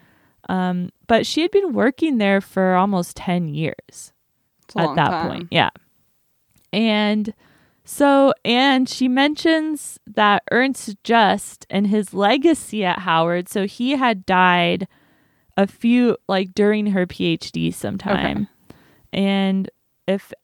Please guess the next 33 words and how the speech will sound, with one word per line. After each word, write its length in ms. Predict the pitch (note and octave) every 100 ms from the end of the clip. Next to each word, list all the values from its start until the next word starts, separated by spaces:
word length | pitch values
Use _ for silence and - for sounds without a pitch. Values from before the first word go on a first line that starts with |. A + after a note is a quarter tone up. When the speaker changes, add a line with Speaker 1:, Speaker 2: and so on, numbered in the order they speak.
| _ _ _
Speaker 1:
uh, 260 | F3+ F#3 F3
listeners, 800 | F3+ A#3+ C4 A#3 A3+ G3 F#3+ -
dedicated 640 | - A#3+ C4+ - G3+ G3
listeners 520 | G3 G#3+ - F#3+ F#3 F3+ -
might 280 | G3 G3+ -
remember 500 | E3+ G3+ A#3+ G3+ G3+
Ernst 520 | C4+ F3+ F#3 - -
Speaker 2:
<laughs> 20 |
Speaker 1:
Just 460 | C#4 - C#4 - -
as 200 | G3 F#3+
the 220 | G3+ F#3+ F3
advisor 880 | F#3 G3+ B3 D#4 D4 F#3+ F3+ F#3 F#3+
and 240 | F3+ F#3 _ _ _ _ _ _
kind 220 | - G3+ G3
of 100 | F#3+
terrible 540 | G#3 A3 B3 G3 F3
advisor 640 | E3+ E3+ D#3 D#3+ F3+ F3+ F3
to 260 | - E3+
Roger 480 | F3+ F3 F3 F3+ E3+
Arlen 460 | E3 D#3+ E3+ E3+ D#3
or 80 |
Young. 500 | D#3 E3+ D#3+ D3+ F3+ - _ _ _ _ _ _ _ -
But 260 | A3 A3 -
he 240 | C#4 E4
died 280 | E4 C4 B3+
a 60 | B3
few 160 | A3+
years 280 | A3+ G#3+ G#3 -
earlier, 500 | G3 G#3 G3 F3+ E3+
and 180 | D#3+ G#3
she 240 | A#3+ B3
said 300 | - A#3 G3+
that 220 | F#3+ -